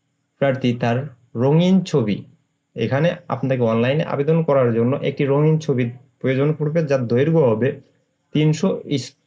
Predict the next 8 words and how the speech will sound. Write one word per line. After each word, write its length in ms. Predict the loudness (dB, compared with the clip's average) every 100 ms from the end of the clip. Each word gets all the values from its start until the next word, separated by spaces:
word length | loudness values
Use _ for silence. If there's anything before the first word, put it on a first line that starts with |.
| _
into 400 | 0 0 0 -2 -2 -14 _ _ -4
প্রস্থ 260 | -4 0
হবে 260 | 2 2 2 -2 _
তিনশো 380 | 2 2 2 -2
পিক্সেল 480 | -2 -6 -6 -6 -6 _ _
ও 280 | 0 0 0 -10 _ _ _
একটি 220 | -6 -6 -4
স্বাক্ষরের 520 | -4 -6 -2 0